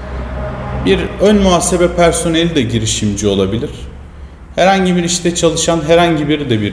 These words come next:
girişimci olabilir. Yaptığımız işi en iyisini yapmak, standartların dışına çıkmak aslında bir girişimciliktir. Bu anlamda da bir firmada çalışan bir kişi veya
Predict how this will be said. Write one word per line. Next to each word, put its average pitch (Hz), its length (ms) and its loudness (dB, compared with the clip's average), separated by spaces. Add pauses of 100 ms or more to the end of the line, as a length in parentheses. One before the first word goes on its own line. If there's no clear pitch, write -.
(140)
girişimci 101 540 -2
olabilir. 98 400 -2 (520)
Yaptığımız 175 600 2
işi 185 200 0
en 180 240 2
iyisini 156 420 2
yapmak, - 420 0 (720)
standartların 170 880 2
dışına 165 380 -2
çıkmak - 480 -4
aslında 151 440 0
bir 160 120 -4
girişimciliktir. 143 840 -2 (580)
Bu 170 100 2
anlamda 165 500 2
da 170 200 2 (640)
bir 185 100 0
firmada 165 480 2
çalışan 160 580 0
bir 147 160 -2
kişi 170 340 0 (720)
veya 139 360 4